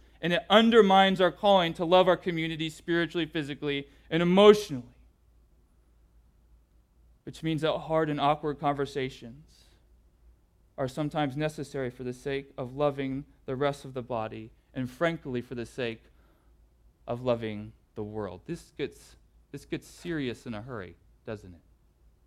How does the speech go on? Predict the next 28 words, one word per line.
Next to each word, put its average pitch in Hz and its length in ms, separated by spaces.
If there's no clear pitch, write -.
You 151 80
don't 175 180
deal 165 160
with 160 120
the 160 100
rot, 165 300
it 143 100
affects 131 320
the 120 100
whole 143 180
body, 139 380
and 127 100
it 117 40
affects 123 300
the 120 100
witness 120 300
of 113 100
the 107 60
church. - 640
And 120 100
it 107 40
affects 104 400
those 92 340
who - 80
are 110 80
searching 117 400
for 123 140
Jesus. - 580